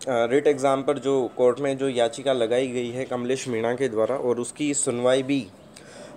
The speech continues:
इकतीस मार्च को होनी है, जो कि next date जो मिली है वो इकतीस मार्च दो, दो हज़ार अठारह को होगी उसकी सुनवाई। और उसके बाद ही इसके answer की, इसके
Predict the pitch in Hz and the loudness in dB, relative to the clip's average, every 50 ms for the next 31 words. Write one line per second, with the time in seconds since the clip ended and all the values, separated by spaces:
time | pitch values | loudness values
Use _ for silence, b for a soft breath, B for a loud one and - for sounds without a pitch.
0 | - 110 107 110 113 113 120 127 131 135 147 147 - - 139 123 123 127 123 - | -4 0 0 2 2 2 2 0 0 0 -2 -4 -4 -2 0 2 2 2 0 0
1 | - 147 135 120 117 117 120 127 143 131 123 135 156 170 - - 104 110 117 113 | 0 0 0 2 0 -2 -2 -2 -4 -4 -6 -8 -10 -12 -14 -12 -6 -6 -6 -4
2 | 120 127 120 120 120 120 123 123 120 123 131 131 127 123 120 127 123 123 120 117 | -4 -6 -2 0 0 0 0 -2 -2 0 0 0 0 -2 -4 -4 -2 -2 -4 -4
3 | 123 131 127 135 143 139 139 135 123 110 117 113 - 131 127 - 131 123 123 123 | -6 -6 -4 -4 -2 0 0 0 0 0 -2 -2 -2 -6 -6 -6 -4 -4 -4 -4
4 | 120 120 117 117 113 117 127 - - - 123 120 123 123 120 127 127 123 113 - | -2 -2 -2 -2 -2 -2 -4 -4 -2 -2 0 2 2 2 2 2 2 0 0 -2
5 | - 123 127 127 127 127 120 127 131 127 120 104 104 120 127 123 - - 143 139 | -2 0 0 0 0 0 -2 -4 -2 -2 -2 -4 -4 -6 -6 -8 -6 -8 -8 -8
6 | - 127 127 120 120 123 123 123 B B B B B B B B B - 127 127 | -6 -6 -6 -4 -4 -4 -6 -8 B B B B B B B B B 2 4 6
7 | 135 143 - - 175 160 131 127 131 139 131 135 151 151 143 120 82 71 - - | 6 4 4 4 4 4 4 6 4 4 4 2 -2 -2 -2 -4 -4 -8 -12 -20
8 | - - - 120 - - 147 143 139 127 117 120 127 123 - 147 123 120 131 139 | -20 -12 -10 -10 -8 0 2 4 6 6 4 4 2 0 -2 -2 -2 -2 -4 -4
9 | 139 135 135 123 113 - - 135 135 131 131 127 110 | -2 -2 -2 -4 -4 -6 -4 -2 0 0 0 0 -2